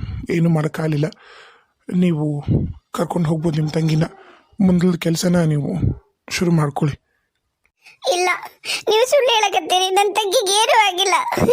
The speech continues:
Speaker 2: ಇನ್ನೂ ಸಣ್ಣ ಹುಡುಗಿದ್ದಾರ ಅವಳು. ಇನ್ನು ಈಗ ಹತ್ತನೇ ಕ್ಲಾಸ್ ಇದ್ದಾರ ಅವಳು. ಅದ್ ಹೆಂಗ್ ಸರ್ ಅವಳು ಸತ್ತೋಗ್ತಾಳ?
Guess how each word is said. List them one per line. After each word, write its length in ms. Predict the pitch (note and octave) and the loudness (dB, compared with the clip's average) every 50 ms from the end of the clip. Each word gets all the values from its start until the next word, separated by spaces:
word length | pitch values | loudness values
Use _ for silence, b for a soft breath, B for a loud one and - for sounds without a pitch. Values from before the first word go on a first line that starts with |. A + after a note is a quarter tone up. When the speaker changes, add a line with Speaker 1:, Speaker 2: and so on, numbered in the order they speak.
| A#4+ | 4
Speaker 2:
ಇನ್ನೂ 300 | A4 F4+ F#4 A4 B4+ B4+ B4 | 4 2 2 2 2 0 2
ಸಣ್ಣ 200 | - G#4 G4+ G#4 | 2 2 2 2
ಹುಡುಗಿದ್ದಾರ 500 | B4+ B4 A4 A4+ F#4+ G#4 G4 F#4+ G4+ G4 G4+ | 2 2 2 2 2 0 2 2 2 4 4
ಅವಳು. 480 | G4 F#4+ G4 F#4+ G4 G4+ G4+ F4+ F4+ F4+ | 2 4 4 6 6 6 4 2 2 0
ಇನ್ನು 120 | F#4 B4+ | 0 0
ಈಗ 500 | B4 G#4+ G4 G4+ A#4 C5+ C5+ C5+ D5 G#4 | 0 0 0 2 4 4 4 4 4 2
ಹತ್ತನೇ 280 | E4 D#4+ - A4+ A4+ F#4+ | 2 0 -4 -4 -2 0
ಕ್ಲಾಸ್ 220 | G4 G#4+ G4+ F#4 | 2 0 0 0
ಇದ್ದಾರ 200 | F4+ F4 F#4 F4 E4+ | 0 0 2 2 2
ಅವಳು. 300 | E4 D4+ D#4 E4 E4+ D#4 - - - _ - B B B B B B B - | 2 2 2 2 2 2 0 -2 -8 _ -6 B B B B B B B -4
ಅದ್ 160 | G4 F4+ E4 B4+ G4 | -4 0 2 2 2
ಹೆಂಗ್ 200 | G4 F#4+ G#4 A4+ | 2 0 0 2
ಸರ್ 200 | B4 F5 A#4+ A#4+ | 2 2 4 4
ಅವಳು 180 | A#4 A#4 A#4 | 2 2 2
ಸತ್ತೋಗ್ತಾಳ? 500 | A4+ G4+ F4+ E4 G4+ F#4+ E4+ - G4+ F#4+ | 0 0 2 2 -2 -2 0 -2 -2 0